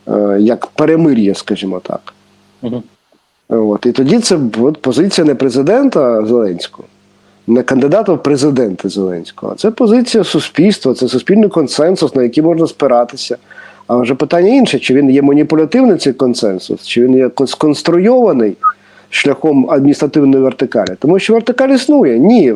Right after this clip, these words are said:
Speaker 1: це, це не правда, що вона не існує. Вона існує. Вертикаль пов'язана з тим, що зараз державні адміністрації, військово-цивільні адміністрації забрали в місцеве самоврядування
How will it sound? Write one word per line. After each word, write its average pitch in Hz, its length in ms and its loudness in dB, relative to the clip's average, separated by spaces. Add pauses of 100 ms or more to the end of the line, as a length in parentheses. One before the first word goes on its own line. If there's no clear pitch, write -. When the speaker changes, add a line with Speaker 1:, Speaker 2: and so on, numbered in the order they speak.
Speaker 1:
це, 143 180 -2
це 170 120 -6
не 196 80 2
правда, 269 180 2
що 190 120 0
вона 139 180 2
не 117 140 2
існує. 104 300 -10
Вона 143 180 2
існує. 226 420 0 (640)
Вертикаль 175 440 -2
пов'язана 214 480 2
з - 60 -8
тим, 247 200 2
що 165 200 0
зараз 190 400 0
державні 180 360 2
адміністрації, 151 680 2
військово-цивільні 160 640 0
адміністрації 135 420 -2
забрали 165 340 2
в 147 80 0
місцеве 165 460 0
самоврядування 151 720 0